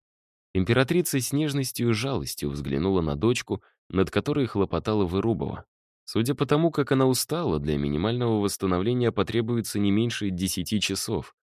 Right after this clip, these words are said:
вполголоса ответил Распутин. "До утра лучше не беспокоить". "Да, устала", согласилась Александра Федоровна. "Мы все устали.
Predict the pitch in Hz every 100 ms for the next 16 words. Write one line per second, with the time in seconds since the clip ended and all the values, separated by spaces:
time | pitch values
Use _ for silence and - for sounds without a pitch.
0 | _ - - 82 78 76 73 - 78 82
1 | 78 78 78 80 - 82 - 58 _ _
2 | _ - 87 123 139 156 139 127 120 -
3 | 110 101 98 - 87 - 101 73 - _
4 | _ _ _ _ _ - 135 139 78 82
5 | - 117 73 92 _ - 90 82 78 -
6 | 78 - 76 76 80 76 85 - 76 73
7 | 71 71 - _ _ _ - 139 135 -
8 | 147 98 - - 73 -